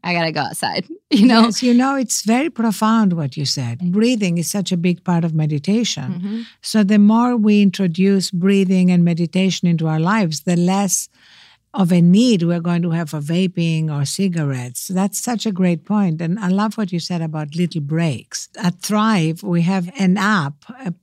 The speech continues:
Speaker 2: which is part of our behavior change product that we call Reset. And basically, you create a guide of the things that help you de-stress. And anytime you're feeling stress, it's under sixty seconds, you play it for yourself,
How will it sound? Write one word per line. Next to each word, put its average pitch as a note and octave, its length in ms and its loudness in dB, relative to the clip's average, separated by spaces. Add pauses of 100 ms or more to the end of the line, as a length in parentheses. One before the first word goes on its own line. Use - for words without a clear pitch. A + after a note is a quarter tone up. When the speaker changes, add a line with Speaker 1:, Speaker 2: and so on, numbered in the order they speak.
Speaker 2:
which F#3+ 160 0
is F3+ 140 -4
part F#3+ 220 0
of F3 100 -2
our F3 100 2
behavior E3+ 540 2
change E3 400 -2
product F#3+ 460 0
that F3 160 -4
we F#3 100 -2
call F#3 280 -2
Reset. G#3 800 0 (160)
And G3+ 400 4
basically, A3 600 0
you F#3+ 200 2
create A3 400 0
a G3+ 60 2
guide F3 560 0
of F3+ 180 0
the F3+ 140 0
things G3+ 300 2
that F#3+ 140 -2
help F#3 280 0
you F#3 100 2
de-stress. F#3 800 -2
And G3+ 140 6
anytime A3+ 420 0
you're F#3+ 160 2
feeling F#3 380 0
stress, G3 560 -2
it's F#3 160 -8
under A3+ 280 2
sixty G#3 380 -4
seconds, F3+ 580 -4
you G3 100 0
play F#3 280 0
it D3+ 80 -6
for - 140 -12
yourself, C#3 600 -12